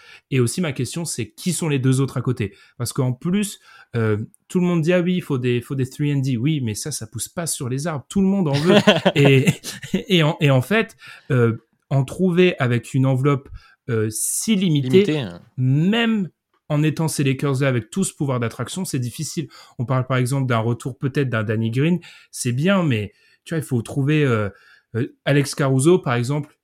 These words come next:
Speaker 1: on n'a pas parlé, mais Horton Tucker et Caruso, ils peuvent s'aligner, mais on sait déjà que certaines équipes vont mettre de l'argent sur ces joueurs-là. Et ma question, c'est là, si on veut parler du fit, parce que visiblement, c'est toujours la question qui prime, le fit est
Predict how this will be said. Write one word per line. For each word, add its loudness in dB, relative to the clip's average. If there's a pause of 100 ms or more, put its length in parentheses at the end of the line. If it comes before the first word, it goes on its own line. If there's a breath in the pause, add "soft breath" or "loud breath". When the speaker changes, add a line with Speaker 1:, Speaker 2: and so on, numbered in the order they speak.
(160)
Speaker 1:
on -8
n'a -4
pas -4
parlé, 0
mais 0
Horton -2
Tucker -2
et -6
Caruso, -2 (720 soft breath)
ils -8
peuvent 2
s'aligner, 0
mais -4
on -4
sait -4
déjà 0
que -6
certaines -4
équipes -4
vont -4
mettre -4
de -4
l'argent 0
sur -6
ces -4
joueurs-là. -2 (400 loud breath)
Et -4
ma 0
question, -2
c'est -4
là, -8
si -6
on 0
veut 2
parler 0
du -4
fit, -4
parce -12
que -10
visiblement, -4
c'est -10
toujours -6
la -2
question -6
qui -12
prime, 0 (440 loud breath)
le 0
fit -4
est -4